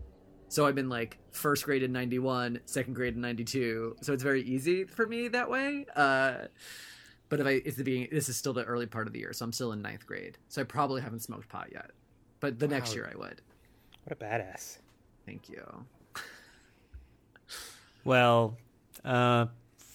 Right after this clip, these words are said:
Speaker 3: I don't know, maybe three or, three or four years earlier, I think I smoked pot for the first time, so sorry, guys.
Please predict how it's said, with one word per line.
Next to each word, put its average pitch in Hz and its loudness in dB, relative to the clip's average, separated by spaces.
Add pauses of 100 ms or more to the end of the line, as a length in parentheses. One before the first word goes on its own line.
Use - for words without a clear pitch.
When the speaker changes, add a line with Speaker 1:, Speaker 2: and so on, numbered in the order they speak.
(140)
Speaker 3:
I 151 4
don't 127 4
know, 107 6
maybe 110 6
three 127 6
or, 139 8
three 139 6
or 135 8
four 135 8
years 131 8
earlier, 127 10
I 123 8
think 139 0
I 135 6
smoked 127 0
pot 139 4
for - 0
the 139 0
first 135 -2
time, 143 0
so 95 -4
sorry, 107 -4
guys. 90 -8